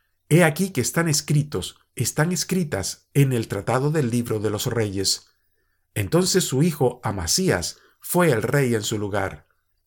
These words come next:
Segunda de Crónicas veinticuatro veintisiete. Cinco, el libro de los registros, libro de las crónicas de Asuero.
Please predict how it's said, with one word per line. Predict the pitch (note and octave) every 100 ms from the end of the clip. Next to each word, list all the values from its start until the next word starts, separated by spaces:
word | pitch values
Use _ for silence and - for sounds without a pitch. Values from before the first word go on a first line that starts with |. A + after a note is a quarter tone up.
| _ _ _
Segunda | - F#2+ G#2 A#2
de | C#3
Crónicas | D3+ F3 D3+ D3 B2+ - -
veinticuatro | C3 C#3+ E3 C3+ G#2+ - F2+ -
veintisiete. | - A2 A#2+ - E2 D2 D2 - _ _ _ _ _ _ _ _ _ _ _ _ _ _
Cinco, | - G3 G3+ A#2+ F2 - _ _ _ _ -
el | B2+ G#2+
libro | B2+ D#3+ G3
de | F3
los | C3 A#2
registros, | G2+ - C#3 - C3+ G2 - _ _ _ _ _
libro | G#2+ D3 D3 E3
de | D3
las | F#2
crónicas | - G2+ A2 A2+ A#2 -
de | A#2
Asuero. | - C3 A2+ D#2